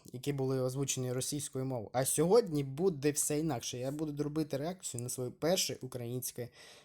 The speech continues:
відео. Якось так. Ну добре, давайте вже не гаяти часу, ви ставте свої королівські вподобайки і не забудьте підписатися на мій YouTube канал, щоб не пропускати мої крутезні відео.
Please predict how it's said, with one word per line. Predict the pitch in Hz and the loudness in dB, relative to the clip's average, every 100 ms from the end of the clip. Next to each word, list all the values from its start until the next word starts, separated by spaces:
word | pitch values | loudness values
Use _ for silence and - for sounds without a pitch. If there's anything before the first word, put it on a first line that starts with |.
| _ | _
відео. | 120 127 107 95 - | -6 -4 -4 -6 -10
Якось | 117 117 110 - | -10 -8 -2 -2
так. | - 92 - - - - - - | -2 -6 -10 -20 -20 -20 -16 -4
Ну | 147 | 4
добре, | 170 127 113 | 4 4 4
давайте | 147 190 180 147 | 6 6 6 2
вже | 135 139 | 2 2
не | |
гаяти | 135 139 131 139 | 2 2 0 -4
часу, | - 185 180 135 | 0 0 2 0
ви | 143 | 2
ставте | - 170 165 139 | 4 2 2 -2
свої | - 139 131 | -2 -2 -2
королівські | 143 151 147 - - | 0 0 0 -2 -6
вподобайки | - - 151 180 202 208 | -6 -2 4 6 6 4
і | 185 - 208 196 | -2 -2 -2 2
не | 139 | 2
забудьте | 123 135 160 - 170 | 0 -2 -2 0 -2
підписатися | - 151 - 135 131 135 151 - | 0 -4 0 0 2 2 2 0
на | 139 123 | 0 0
мій | 127 120 | -2 -2
YouTube | 123 113 113 | -4 -6 -6
канал, | 135 160 185 | -2 0 2
щоб | 185 - 165 156 | 4 4 4 2
не | |
пропускати | 139 127 135 - 147 151 143 | -2 -6 -10 -2 0 0 0
мої | 131 131 | -2 -2
крутезні | 131 131 135 143 127 131 131 - 123 | -2 -2 0 0 0 -2 -2 -6 -6
відео. | 151 117 101 | -6 -4 -6